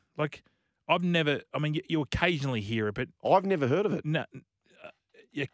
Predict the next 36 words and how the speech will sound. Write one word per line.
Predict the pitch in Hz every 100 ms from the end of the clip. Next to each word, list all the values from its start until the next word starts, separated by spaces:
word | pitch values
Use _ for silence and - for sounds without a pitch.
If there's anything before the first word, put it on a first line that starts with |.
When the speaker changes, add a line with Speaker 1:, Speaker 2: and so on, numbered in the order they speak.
| _ -
Speaker 1:
occasionally | - - - 190 165 151 131 117 117
hear | - 143 135 123
it, | 113
but | 127
it's | 135 123 -
not | 156 147 135
in | 147 123 113 - _ _ -
not | 147 127
under | 123 113
an | 107
Australian | 98 - 131 131 127 120 113 110 - 117
wada | 123 113 113 113 107
or, | - 110 107 -
I | 113
mean, | 117 110
to, | -
overseas | 117 135 127 - - 143 127 113
I've, | 104 120
I've | 101
heard | 107 107 165
it, | - - _ -
which | -
sounds | - 120 110
a |
little | 107 104
bit | 98
bodgy. | 127 131 117
But | 147
this | 190 220 -
one, | 127 104 139 _ _ _ _ _ _ _ _ -
you | 160
sort | - 277
of | 262
felt, | - 185 170 - _ _ _ _ _ _ _ _ _ _ -
when | 175 214
he | 175 175